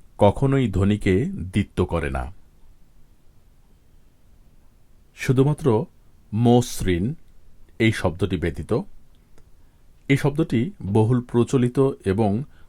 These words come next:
অধিকাংশের কাছে গ্রহণীয়, তাই শব্দটির উচ্চারণ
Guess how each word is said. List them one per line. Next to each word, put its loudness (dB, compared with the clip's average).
অধিকাংশের 0
কাছে -2
গ্রহণীয়, 4
তাই 4
শব্দটির 0
উচ্চারণ 2